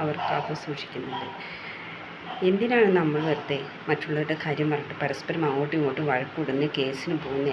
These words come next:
എന്തെല്ലാം നടക്കുന്നു ഒരു ബിഗ് ബോസ് കഴിഞ്ഞതിന് ശേഷം? ഇപ്പോൾ അവർ രണ്ടുപേരും ഹാപ്പി ആയിട്ട് അടിച്ചു പൊളിച്ചുകൊണ്ട്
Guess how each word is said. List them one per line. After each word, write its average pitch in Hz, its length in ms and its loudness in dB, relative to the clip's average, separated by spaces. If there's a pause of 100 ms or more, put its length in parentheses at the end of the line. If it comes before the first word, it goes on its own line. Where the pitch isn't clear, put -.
എന്തെല്ലാം 175 480 4 (120)
നടക്കുന്നു 147 460 0
ഒരു 135 140 0
ബിഗ് 135 220 -4
ബോസ് 160 280 -2
കഴിഞ്ഞതിന് 143 420 0
ശേഷം? 143 240 -8 (520)
ഇപ്പോൾ 151 300 2
അവർ 143 120 2 (100)
രണ്ടുപേരും 139 360 0
ഹാപ്പി 170 520 2
ആയിട്ട് 131 220 0 (540)
അടിച്ചു 185 420 2
പൊളിച്ചുകൊണ്ട് 151 680 4